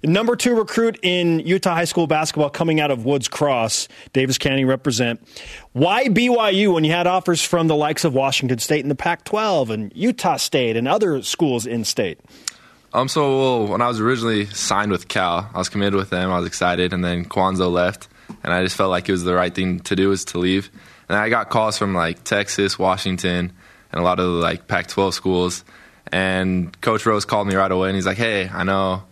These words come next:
Speaker 2: we, like, we don't, like, we want you, but I just want you to come out and see everything." So I came out, met Jimmer right away. He talked to me for a while.
Speaker 1: Uh-huh.
Speaker 2: He's like, "Yeah, they feel like you can be, like, kinda who I was, but in, in an aspect of a shooter." I was like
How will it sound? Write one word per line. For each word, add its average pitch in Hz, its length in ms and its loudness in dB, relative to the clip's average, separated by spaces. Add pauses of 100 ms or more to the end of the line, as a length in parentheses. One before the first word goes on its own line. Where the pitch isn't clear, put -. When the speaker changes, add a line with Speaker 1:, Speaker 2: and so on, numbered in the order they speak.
(420)
Speaker 2:
we, 92 100 -2
like, 87 180 0
we 101 80 2
don't, 98 260 0
like, 82 280 -4
we 95 80 0
want 117 360 0
you, 110 240 0
but 92 180 -2
I 87 60 -2
just 90 140 -6
want 92 140 -2
you - 60 -10
to - 40 -18
come 101 120 0
out 95 140 0
and 87 80 -4
see 98 180 0
everything." 92 460 -2 (200)
So - 140 -4
I - 20 -4
came 104 240 0
out, 95 380 -2 (280)
met 98 200 0
Jimmer 104 480 0
right 95 180 2
away. 98 400 0 (320)
He - 100 -4
talked 95 300 -2
to 101 60 -2
me 98 60 0
for 101 180 0
a 95 60 0
while. 92 340 2
Speaker 1:
Uh-huh. 139 500 0
Speaker 2:
He's 95 140 -4
like, 95 140 -2
"Yeah, 107 360 0
they 98 180 0
feel 110 180 0
like 98 200 0
you 107 80 -2
can 98 160 -4
be, 95 140 2
like, 87 200 0
kinda 90 420 -2 (280)
who - 100 -2
I 104 120 2
was, 107 220 0
but 87 120 -4
in, 87 220 -4
in 92 80 -2
an 92 300 -4 (200)
aspect 95 420 -2
of 90 120 -4
a - 40 -6
shooter." 95 460 -2 (480)
I 92 80 -4
was 87 120 -2
like 87 260 -2